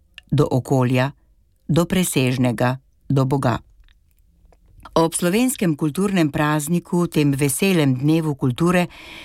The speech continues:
se včasih zdi, da kulturo dojemamo kot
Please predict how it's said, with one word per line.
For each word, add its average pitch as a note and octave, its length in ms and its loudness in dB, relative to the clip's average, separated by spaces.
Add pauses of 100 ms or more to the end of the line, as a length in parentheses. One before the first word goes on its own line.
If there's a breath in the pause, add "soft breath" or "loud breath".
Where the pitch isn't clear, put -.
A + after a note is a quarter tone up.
se - 140 0
včasih E3+ 640 0
zdi, D3+ 340 0
da D3+ 220 0
kulturo F3 480 0
dojemamo D#3 640 2
kot C#3+ 400 -4